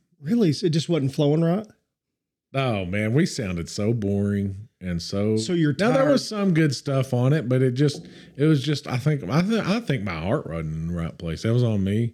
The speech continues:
Speaker 1: Oh, yeah.
Speaker 2: You know, um, yeah, I wasn't having a bad attitude, but just, just felt real dry and dull.
Speaker 1: You were forcing it.
Speaker 2: And it was very forced, and yeah. And we just were like, "Yeah,"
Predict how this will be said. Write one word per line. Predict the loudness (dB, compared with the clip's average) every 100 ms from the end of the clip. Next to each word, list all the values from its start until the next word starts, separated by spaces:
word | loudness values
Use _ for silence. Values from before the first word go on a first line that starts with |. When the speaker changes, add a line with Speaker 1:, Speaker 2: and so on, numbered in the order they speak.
| 0
Speaker 1:
Oh, | 2 4 4
yeah. | 2 2 2 2
Speaker 2:
You |
know, | 2 0 -2 -4 -6
um, | -4 -2 -2 -4 -6 -10 -16 _ _ _ -10
yeah, | -6
I | -2
wasn't | 0 0 0
having | -2
a | -2
bad | 0 0
attitude, | 0 -2 -2 -2 -2
but | 0
just, | -2 -2 _
just | -6 -6
felt | -2 -2 0
real | 2 2
dry | 0 0 0 0
and | 0 -2
dull. | -2 -2 0 2
Speaker 1:
You | 2
were |
forcing | 2 2 2 2 0
it. | -2 _ _ _ _ -4
Speaker 2:
And | 0 2
it | 2
was | 0
very | -2 -2
forced, | -2 -4 -4 -2 -4 -8 -10
and | -10 -10 -10
yeah. | -8 -6 -6 -10 _ _ -8
And | -6 -4 -4 -6 -6 -6
we | -6
just | -6 -8 -10 -10
were | -12 -10 -8
like, | -6 -8 -10
"Yeah," | -10 -8 -8